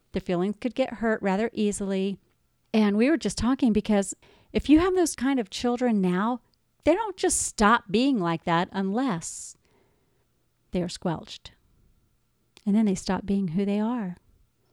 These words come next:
And there's a difference between being overly sensitive and being sensitive. And that's what we were talking about. Because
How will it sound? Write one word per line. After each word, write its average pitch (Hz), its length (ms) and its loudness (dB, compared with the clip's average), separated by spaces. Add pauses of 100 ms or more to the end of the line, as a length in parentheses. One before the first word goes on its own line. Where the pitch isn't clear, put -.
(120)
And 175 100 0
there's 190 140 0
a 240 40 -6
difference 262 360 -2
between 196 240 -6
being 175 240 -4 (100)
overly 302 380 6
sensitive 226 520 2
and 214 140 2
being 214 220 4
sensitive. 185 420 0
And 170 140 2
that's 240 180 4
what 226 80 2
we 190 80 0
were 185 80 0
talking 233 340 2
about. 170 280 2 (340)
Because 220 320 -2